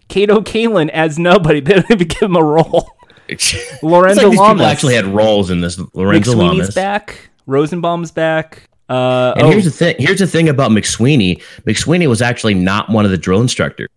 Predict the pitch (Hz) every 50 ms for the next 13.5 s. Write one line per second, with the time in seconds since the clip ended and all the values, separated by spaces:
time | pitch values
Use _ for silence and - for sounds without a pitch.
0 | _ _ _ _ _ _ _ - 87 101 127 131 113 101 107 123 131 - 117 101
1 | 87 - 101 98 95 - - 101 85 95 90 - - 117 110 - 98 85 - -
2 | 90 82 78 - - 127 110 - - _ _ _ _ _ - 87 90 92 90 85
3 | 85 - 98 98 95 92 90 87 85 - _ _ _ _ _ _ _ _ - 135
4 | 123 120 113 110 110 107 104 95 90 - - 95 92 90 82 - - - 117 95
5 | 87 110 120 123 - 85 64 - - - - 110 104 92 104 95 90 82 82 73
6 | 82 90 104 113 101 - - - - _ _ _ _ _ _ _ - 98 98 92
7 | 87 - - 113 131 151 143 127 101 92 90 90 - _ _ _ _ _ _ -
8 | 95 98 95 95 92 87 78 - - 92 90 85 80 76 67 - _ - - -
9 | - 135 120 - 123 107 - 110 95 90 - - - 156 143 98 85 - - 90
10 | 92 87 76 95 92 85 85 90 - 98 110 104 95 90 71 87 92 85 - -
11 | - 120 120 113 101 98 87 85 82 71 92 92 107 107 101 85 95 87 - -
12 | 90 85 - - _ _ _ _ _ - 90 104 110 117 120 117 98 104 92 -
13 | - 85 87 85 85 80 73 95 90 -